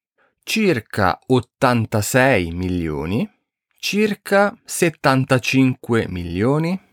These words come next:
L'Italia nel duemilaventidue ha circa cinquantanove milioni di abitanti.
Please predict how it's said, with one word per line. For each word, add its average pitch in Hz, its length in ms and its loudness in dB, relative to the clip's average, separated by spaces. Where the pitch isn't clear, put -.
L'Italia 95 840 0
nel 87 340 -2
duemilaventidue 101 1500 0
ha 165 180 0
circa 185 540 0
cinquantanove 117 1200 0
milioni 107 760 2
di 160 200 -2
abitanti. 151 760 -4